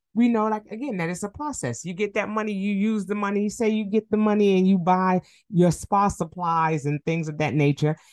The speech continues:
And, and you go and get those things. And then you don't have any customers,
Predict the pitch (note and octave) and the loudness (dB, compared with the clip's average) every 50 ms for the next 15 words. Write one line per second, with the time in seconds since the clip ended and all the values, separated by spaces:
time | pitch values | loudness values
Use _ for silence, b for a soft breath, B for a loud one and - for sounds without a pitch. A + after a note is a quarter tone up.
0 | b b b E3 E3 E3+ - G3 E3 D#3+ F3+ E3 F#3+ F#3+ F3+ F3+ F3 G3 G3 F#3 | b b b 0 0 0 2 2 0 2 2 2 2 2 2 0 -2 -4 -4 -4
1 | F3 F3 D#3 - F3+ E3+ E3+ E3+ - _ b b b b - F3+ F3+ E3+ F#3 F#3+ | -4 -6 -4 -4 -4 -6 -6 -6 -8 _ b b b b -2 -2 0 2 2 4
2 | F#3+ F3+ F3+ F3+ F3+ - _ _ _ _ _ _ _ _ - F3 F3+ F#3 F#3 F3+ | 4 4 2 0 -2 -6 _ _ _ _ _ _ _ _ 0 2 4 4 4 4
3 | F3+ F3+ F3 E3+ F#3 F#3 F3+ - - B3+ A#3+ - - C#3+ A#2 G#2 - - - - | 4 4 4 4 2 2 2 0 0 -2 -4 -4 -4 -6 -4 -4 -6 -8 -12 -16